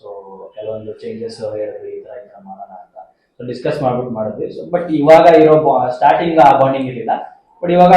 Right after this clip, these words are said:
ಫುಲ್ ಕ್ಲೋಸ್ ಫ್ರೆಂಡ್ಸ್ ಇದೀವಿ. ಏನೇ ಇದ್ರು ಜೊತೆಗೆ ಮಾತಾಡ್ಕೊಂಡು, ಮಾತಾಡ್-, ಮಾತಾಡ್ಕೊಂಡು ಮಾಡ್ತೀವಿ. So ಚೆನ್ನಾಗಿದೆ. ನೆಕ್ಸ್ಟ್ ಇನ್ನೊಂದ್ ಪ್ರಾಜೆಕ್ಟ್ ಜೊತೆಗೆ ವರ್ಕ್ ಮಾಡ್ತೀವಿ.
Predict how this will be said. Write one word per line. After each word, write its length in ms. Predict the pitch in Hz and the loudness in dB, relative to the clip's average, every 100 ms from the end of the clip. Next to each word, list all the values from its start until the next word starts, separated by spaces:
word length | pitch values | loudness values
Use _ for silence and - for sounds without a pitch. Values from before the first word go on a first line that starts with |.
| 160 160 | 8 6
ಫುಲ್ 140 | 156 | 0
ಕ್ಲೋಸ್ 320 | 143 143 143 | 0 -2 -2
ಫ್ರೆಂಡ್ಸ್ 260 | 135 131 127 | -6 -8 -8
ಇದೀವಿ. 340 | 123 123 123 | -8 -6 -6
ಏನೇ 200 | 127 127 | -6 -6
ಇದ್ರು 560 | 123 123 120 113 - - - | -6 0 2 2 -6 -14 -12
ಜೊತೆಗೆ 280 | - 123 120 | -10 -8 -8
ಮಾತಾಡ್ಕೊಂಡು, 760 | 113 113 113 - 110 _ 110 110 110 | -10 -12 -12 -14 -20 _ _ -14 -12
ಮಾತಾಡ್-, 360 | 107 107 - | -10 -14 -14
ಮಾತಾಡ್ಕೊಂಡು 720 | 113 120 117 - 92 - - | -10 -8 -10 -10 -8 -10 -10
ಮಾಡ್ತೀವಿ. 480 | - - - 403 - _ _ _ _ 127 | -16 -18 -20 -20 -20 _ _ _ _ -4
So 160 | 123 | -4
ಚೆನ್ನಾಗಿದೆ. 460 | 127 131 131 120 120 | 0 0 0 0 -2
ನೆಕ್ಸ್ಟ್ 240 | 123 - | -2 -4
ಇನ್ನೊಂದ್ 260 | 131 135 139 | -4 -2 0
ಪ್ರಾಜೆಕ್ಟ್ 580 | 131 123 120 127 127 120 | 0 2 0 -2 -2 -2
ಜೊತೆಗೆ 520 | 120 123 120 120 113 | -4 -2 -2 -2 -2
ವರ್ಕ್ 240 | 110 113 | -6 -14
ಮಾಡ್ತೀವಿ. 520 | 113 110 110 101 - | -18 -18 -18 -20 -20